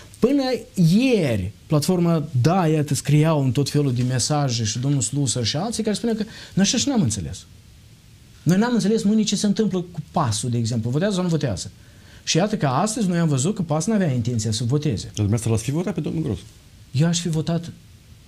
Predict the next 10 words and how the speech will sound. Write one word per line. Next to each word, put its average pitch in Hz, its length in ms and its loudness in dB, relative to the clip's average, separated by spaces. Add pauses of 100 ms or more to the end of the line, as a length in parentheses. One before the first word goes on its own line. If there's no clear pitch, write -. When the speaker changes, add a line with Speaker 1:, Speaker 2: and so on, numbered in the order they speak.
Speaker 1:
un 143 200 0
guvern 123 480 0 (1900)
care 143 560 0 (320)
ar 127 200 -2
fi 123 180 -2
venit 135 440 0
cu 120 420 -6 (500)
adevărata 135 680 -2
intenție 143 960 -2 (680)
să - 540 -2